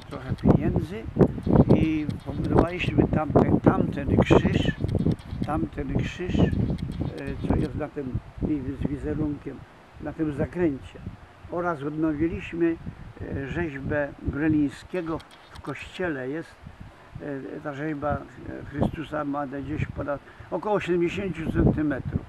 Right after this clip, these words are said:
Tam są jeszcze dwie tablice. E, pierwszy pochówek, e, i pierwszy pochówek, więcej zmarło niż jest pochowanych tutaj,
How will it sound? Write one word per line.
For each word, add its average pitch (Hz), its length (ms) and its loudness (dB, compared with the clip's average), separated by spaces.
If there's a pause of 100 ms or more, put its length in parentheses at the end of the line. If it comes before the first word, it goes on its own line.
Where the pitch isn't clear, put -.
(100)
Tam 180 140 -2
są 185 180 -6
jeszcze 190 340 -4
dwie 185 220 -6
tablice. 156 540 -8 (560)
E, - 600 0
pierwszy 170 360 0
pochówek, - 580 2 (1200)
e, 156 40 -10
i - 20 -6
pierwszy 170 340 -8
pochówek, 175 540 -6 (540)
więcej 160 440 -2
zmarło 185 600 -4
niż 180 240 -6
jest 180 200 -8
pochowanych 165 760 -8 (160)
tutaj, - 300 -14